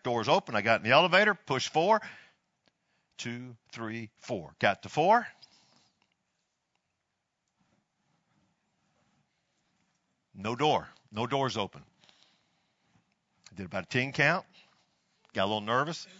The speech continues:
Pushed the first floor. It went back down. Got down the first floor. Doors open. I said, "Okay, I'm going to the next one." So I went over to the, uh, to the elevator over here. Got in that one. Pushed four. Got up. Took a while. Opened up.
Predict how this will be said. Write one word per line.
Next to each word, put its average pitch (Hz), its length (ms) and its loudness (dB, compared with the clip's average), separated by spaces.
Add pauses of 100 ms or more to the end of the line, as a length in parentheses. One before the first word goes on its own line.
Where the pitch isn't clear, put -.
(1000)
Pushed 139 220 -4
the - 60 -18
first 135 240 -2
floor. 87 280 -10 (400)
It 87 120 -12
went 82 200 -12
back 92 160 -4
down. 87 260 -6 (760)
Got 95 160 -2
down 110 200 4
the 107 80 -4
first 143 240 0
floor. 180 320 2 (500)
Doors 110 280 -4
open. 190 360 0 (680)
I 101 40 -8
said, - 180 -20
"Okay, - 140 -14
I'm 294 80 -12
going 190 180 -8
to 151 40 -12
the 135 60 -10
next - 180 -6
one." 82 180 -14
So 143 100 6
I 139 120 8
went 160 140 6
over 160 200 6
to 170 220 6
the, 151 380 6
uh, 143 600 6
to 180 140 6
the 147 140 6
elevator 160 500 8
over 151 240 6
here. 156 300 8 (180)
Got 135 260 8
in 135 120 2
that 170 220 8
one. 160 180 0 (220)
Pushed 156 260 2
four. 190 400 4
Got 139 240 8
up. 180 280 4 (520)
Took 120 140 -6
a 120 40 -8
while. 156 320 6
Opened 147 300 2
up. 165 260 4